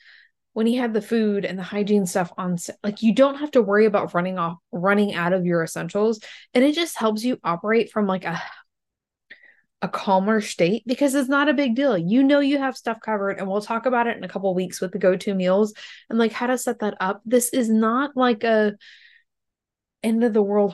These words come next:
hoarding thing. Like, this is about moving forward and taking care of your family with one of our main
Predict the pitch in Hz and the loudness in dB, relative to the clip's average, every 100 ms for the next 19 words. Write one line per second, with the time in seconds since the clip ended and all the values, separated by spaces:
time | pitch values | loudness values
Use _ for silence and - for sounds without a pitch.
0 | - 190 190 185 151 - 131 - 170 - | -2 -4 -2 -4 -8 -12 -14 -12 -12 2
1 | 220 214 - 220 240 208 196 202 196 208 | 4 4 0 4 4 4 0 2 4 4
2 | 247 240 190 175 175 180 185 196 175 - | 2 0 0 2 4 0 -2 -8 -8 -2
3 | 226 214 247 226 226 220 202 202 180 214 | -2 2 0 0 2 2 2 0 0 -2
4 | 220 185 165 - 170 190 175 - 165 170 | 0 -2 -4 -6 -4 -4 -4 -6 -2 2
5 | 247 247 226 214 180 170 180 226 240 247 | 2 4 4 4 2 2 2 2 0 0
6 | 247 | -2